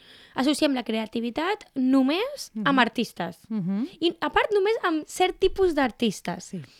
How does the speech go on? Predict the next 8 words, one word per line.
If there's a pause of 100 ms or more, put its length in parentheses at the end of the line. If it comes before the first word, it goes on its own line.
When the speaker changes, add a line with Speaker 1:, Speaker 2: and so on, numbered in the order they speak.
(240)
Speaker 1:
No?
Perquè,
mm, (500)
la
idea
de
creativitat
és